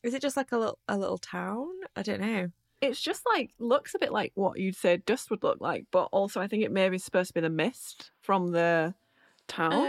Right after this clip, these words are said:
Speaker 1: it could be.
Speaker 2: But, like, it's very, like, dotty.
Speaker 1: Oh, yeah. Weird.
Speaker 2: Yeah.
Speaker 1: Fun.
Speaker 2: Hmm.
Speaker 1: Yeah, I guess maybe it is that, like, yeah, the dust in the town in the distance. Who knows? I think
Speaker 2: Yeah.
Speaker 1: Phil didn't know what to do, so he's just, like, jabbing at the paper with a pen.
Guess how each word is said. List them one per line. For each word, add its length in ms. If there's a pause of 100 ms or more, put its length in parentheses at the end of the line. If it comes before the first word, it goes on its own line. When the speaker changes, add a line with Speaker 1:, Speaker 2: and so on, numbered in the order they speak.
(140)
Speaker 1:
it 100
could 320
be. 180
Speaker 2:
But, 260
like, 280 (100)
it's 320 (160)
very, 260
like, 320 (180)
dotty. 540 (480)
Speaker 1:
Oh, 480
yeah. 440 (140)
Weird. 340 (120)
Speaker 2:
Yeah. 360
Speaker 1:
Fun. 320 (180)
Speaker 2:
Hmm. 300 (220)
Speaker 1:
Yeah, 160
I 120
guess 260
maybe 300
it 120
is 120
that, 180
like, 400 (140)
yeah, 220 (100)
the 100
dust 360
in 100
the 80
town 340
in 80
the 80
distance. 360
Who 160
knows? 320 (100)
I 80
think 200
Speaker 2:
Yeah. 40
Speaker 1:
Phil 180
didn't 200
know 160
what 120
to 60
do, 200
so 180
he's 140
just, 100
like, 240 (580)
jabbing 400
at 100
the 80
paper 340
with 120
a 60
pen. 300